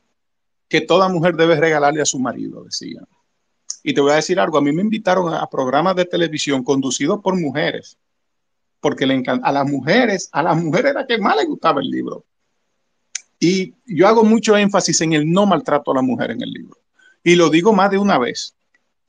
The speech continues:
pero más de una vez hablo de la importancia del buen trato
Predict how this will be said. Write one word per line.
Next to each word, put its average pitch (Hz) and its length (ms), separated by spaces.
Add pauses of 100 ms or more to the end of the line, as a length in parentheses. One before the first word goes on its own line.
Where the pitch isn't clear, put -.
(400)
pero 147 240
más 175 280
de 175 120
una 165 180
vez 165 240
hablo 175 280
de 156 100
la 156 80
importancia 208 720 (280)
del 135 220
buen 165 280
trato 202 480